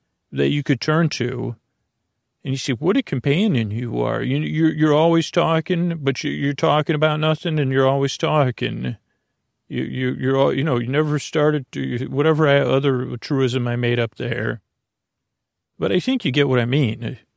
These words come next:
Like, and this is what I hear from listeners that have been listening to the show over the past seven years. They say,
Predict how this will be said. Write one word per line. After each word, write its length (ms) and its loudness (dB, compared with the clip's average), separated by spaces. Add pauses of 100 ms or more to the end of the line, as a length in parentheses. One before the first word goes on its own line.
(180)
Like, 260 -2
and 420 0
this 220 0
is 100 -8
what 140 2
I 40 4
hear 200 2
from 380 -4
listeners 480 0
that 60 4
have 60 4
been 80 0
listening 280 0
to 40 0
the 40 -8
show 240 2
over 140 0
the 60 -2
past 360 -2
seven 280 0
years. 360 -4
They 100 -2
say, 560 -2